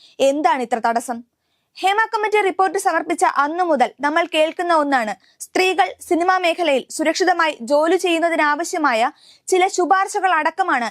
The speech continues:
ഈ റിപ്പോർട്ടിലുള്ളതെന്ന്. എന്നാൽ ആരൊക്കെയോ ആ ശുപാർശകളെ പോലും ഭയക്കുന്നു എന്നതിന് തെളിവാണ് ഇത്രയും പണം ചിലവഴിച്ച് സർക്കാർ നിയോഗിച്ച ഒരു കമ്മിറ്റിയുടെ റിപ്പോർട്ട്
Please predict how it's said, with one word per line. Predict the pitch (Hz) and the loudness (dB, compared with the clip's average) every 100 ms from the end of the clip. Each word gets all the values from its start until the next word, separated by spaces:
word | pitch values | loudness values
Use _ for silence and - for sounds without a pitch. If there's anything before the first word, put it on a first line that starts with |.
| - | -6
ഈ | 294 | -4
റിപ്പോർട്ടിലുള്ളതെന്ന്. | 339 - 294 277 269 240 254 220 214 - _ _ _ _ - | -4 0 -2 0 0 0 0 -2 -8 -12 _ _ _ _ -2
എന്നാൽ | 254 240 262 285 254 | 0 2 0 0 0
ആരൊക്കെയോ | 262 294 330 330 277 - - | 2 2 0 0 -2 -2 -2
ആ | 262 | -2
ശുപാർശകളെ | 269 262 269 302 339 320 311 | -2 0 0 0 0 0 0
പോലും | 311 269 226 208 | 0 0 -2 -2
ഭയക്കുന്നു | 254 285 - 349 370 | 2 2 0 -4 0
എന്നതിന് | 339 311 302 302 320 | 0 0 0 0 0
തെളിവാണ് | 302 311 254 208 - - - - | 0 0 -2 -4 -12 -20 -14 -4
ഇത്രയും | 262 - 330 320 311 | -2 2 2 2 0
പണം | 294 294 359 | 0 0 -2
ചിലവഴിച്ച് | 359 320 320 311 - 220 | 0 2 2 0 -2 -2
സർക്കാർ | - 302 302 339 339 | 0 0 2 0 0
നിയോഗിച്ച | 311 320 320 320 339 - | -2 -2 -2 0 0 0
ഒരു | 285 262 | -2 0
കമ്മിറ്റിയുടെ | 311 330 339 339 320 | -2 -2 -4 0 0
റിപ്പോർട്ട് | 311 277 349 294 240 | -2 -2 0 0 -2